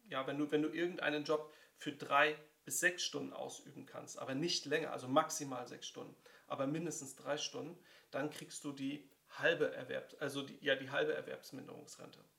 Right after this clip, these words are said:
Und, äh, wenn du irgendeinen Job für maximal drei Stunden ausüben kannst, dann würdest du die volle Erwerbsminderungsrente bekommen.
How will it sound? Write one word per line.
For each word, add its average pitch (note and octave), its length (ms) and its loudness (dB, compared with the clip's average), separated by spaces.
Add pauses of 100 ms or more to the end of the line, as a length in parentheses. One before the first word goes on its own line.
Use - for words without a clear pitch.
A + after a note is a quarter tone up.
(760)
Und, C#3 640 -2
äh, C#3 200 0 (120)
wenn D3 140 0
du D3 120 2
irgendeinen E3+ 720 4
Job D#3 300 -2 (1080)
für - 360 -2
maximal C#3+ 680 6
drei C#3 240 4
Stunden - 300 -4
ausüben - 340 -8
kannst, - 320 -12 (200)
dann C#3 180 -4
würdest D3 280 -2
du D3 40 -6
die D3 260 -4 (160)
volle D3+ 440 2
Erwerbsminderungsrente - 1080 -12
bekommen. - 320 -20